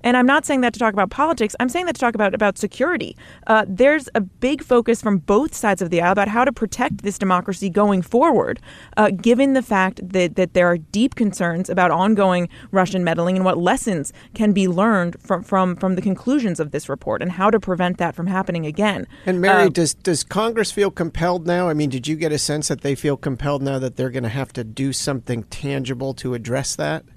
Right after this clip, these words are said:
Speaker 1: They are. The question is, can they come together to do that? Uh, you heard Lindsey Graham in his opening remarks say that, you know, he hopes that the committee can work in a bipartisan way going forward to try and address some of these concerns. A-, and everyone has a, has a vested interest in this.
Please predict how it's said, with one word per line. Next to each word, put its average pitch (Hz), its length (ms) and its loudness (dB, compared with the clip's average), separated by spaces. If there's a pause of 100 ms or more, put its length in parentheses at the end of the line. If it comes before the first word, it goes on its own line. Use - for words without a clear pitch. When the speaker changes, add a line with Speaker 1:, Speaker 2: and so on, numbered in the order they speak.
(380)
Speaker 1:
They 277 200 6
are. 330 320 0
The 220 100 2
question 226 320 0
is, 208 100 0
can 233 200 2
they 220 100 2
come 214 160 0
together 180 320 2
to 180 100 -4
do 240 200 -2
that? - 360 -2
Uh, 165 280 4
you 190 160 2
heard 208 200 4
Lindsey 190 240 2
Graham 180 240 2
in 180 60 2
his 208 180 2
opening 175 300 0
remarks 165 340 0
say 170 140 2
that, 160 100 -2
you - 80 -6
know, 170 100 -2
he 185 120 -2
hopes 202 280 0
that 185 100 0
the 180 80 0
committee 175 280 -2
can 170 160 -2
work 165 200 0
in 160 80 -2
a 160 40 -2
bipartisan 160 800 0 (320)
way 180 180 4
going 170 320 2
forward 165 360 0
to 180 100 -4
try 165 220 -2
and 165 100 -2
address 165 480 0 (240)
some 180 180 0
of 160 120 -2
these 160 200 -2
concerns. 160 680 -4
A-, - 40 -6
and 180 340 0
everyone 214 560 4 (180)
has 170 220 0
a, 165 100 4
has 165 320 2
a 170 80 2
vested 170 400 0
interest 196 380 2
in 131 100 0
this. 95 260 -4